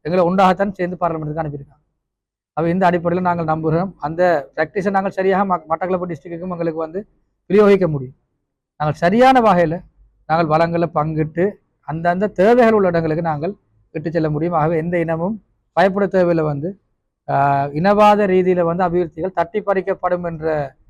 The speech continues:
ஆ, எந்த விதமான சந்தேகங்களும் யாருக்கும் தேவையில்லை. நான் நம்புறேன் வந்து சரியான ரீதியில வந்து எங்களுக்கு இந்த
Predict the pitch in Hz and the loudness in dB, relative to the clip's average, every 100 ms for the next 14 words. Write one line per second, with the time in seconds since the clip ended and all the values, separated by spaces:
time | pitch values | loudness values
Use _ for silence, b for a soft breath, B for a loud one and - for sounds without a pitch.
0 | - _ - 135 131 127 135 - _ _ | -20 _ -4 -2 -2 -4 -8 -18 _ _
1 | _ 147 160 156 156 160 156 151 139 - | _ -6 -4 -2 -2 0 0 -4 -6 -12
2 | _ - 170 196 185 147 165 165 147 131 | _ -6 0 0 0 -2 -4 -4 -4 -8
3 | 175 _ _ - 156 147 135 170 160 156 | -14 _ _ -6 -2 0 -2 -4 -4 -8
4 | 156 _ _ _ _ - 151 156 160 147 | -14 _ _ _ _ -8 -2 0 0 -2
5 | 165 156 156 156 147 147 143 143 156 156 | -2 -2 0 0 -2 -2 -4 -4 -4 -4
6 | 156 185 | -4 -6